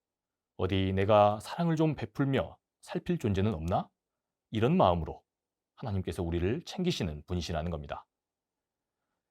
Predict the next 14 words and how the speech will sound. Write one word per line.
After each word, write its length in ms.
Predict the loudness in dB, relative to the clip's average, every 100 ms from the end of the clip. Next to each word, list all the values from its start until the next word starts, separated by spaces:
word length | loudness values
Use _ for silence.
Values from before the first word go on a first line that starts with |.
| _ _
이런 260 | 2 6 6
주님이시기에 800 | 4 0 2 0 -2 0 0 -2 _ _ _ _ _
삼 180 | _ 0
절과 240 | 2 4 2
사 180 | 0
절은 260 | -2 -2 -2 -12 _ _ _ _ _ _ _
우리 140 | 4
하나님이 500 | 6 4 4 0 -6 _ _ _
아끼시고 680 | -6 -4 -6 0 0 0 -8
또 120 | -16
귀하게 400 | -4 0 0 2
여기실 280 | 2 2 -2
수밖에 360 | -4 -4 -4 -6
없는 360 | -4 -2 -4